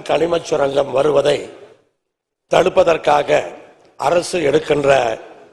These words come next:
முயற்சிகளையும், இப்போது தனி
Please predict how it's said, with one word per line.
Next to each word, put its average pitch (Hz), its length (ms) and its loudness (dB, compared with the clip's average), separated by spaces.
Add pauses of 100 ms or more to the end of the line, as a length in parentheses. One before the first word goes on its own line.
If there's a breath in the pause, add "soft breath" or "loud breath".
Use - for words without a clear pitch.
(140)
முயற்சிகளையும், 131 800 -2 (1120 soft breath)
இப்போது 180 340 2 (120)
தனி 185 160 0